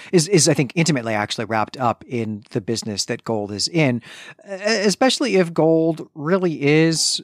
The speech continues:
forging <laughs> books. He's making up books. Gold himself is, is inventing what is important and what isn't, and then selling that invention to, to people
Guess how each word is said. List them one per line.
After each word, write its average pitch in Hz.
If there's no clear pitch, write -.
forging 165
<laughs> 185
books. 170
He's 139
making 175
up 160
books. 196
Gold 196
himself 190
is, 170
is 151
inventing 151
what 160
is 156
important 135
and 147
what 143
isn't, 151
and 147
then 156
selling 180
that 131
invention 123
to, 123
to 127
people 117